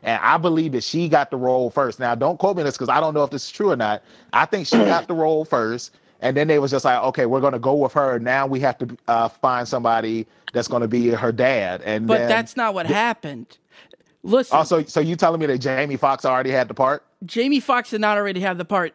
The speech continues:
Speaker 2: Jay-Z and Will Smith produ-, were producing the movie with Willow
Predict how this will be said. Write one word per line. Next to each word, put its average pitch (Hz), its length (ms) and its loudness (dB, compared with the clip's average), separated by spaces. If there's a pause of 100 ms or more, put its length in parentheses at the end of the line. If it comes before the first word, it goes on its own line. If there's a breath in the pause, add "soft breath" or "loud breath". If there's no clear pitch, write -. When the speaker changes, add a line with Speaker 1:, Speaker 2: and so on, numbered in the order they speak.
Speaker 2:
Jay-Z 254 560 0
and 208 160 2
Will 240 200 4
Smith 233 500 -6 (260 soft breath)
produ-, 214 360 0
were 208 180 2
producing 214 580 -2
the 180 80 0
movie 185 400 2
with 170 220 0
Willow 170 680 0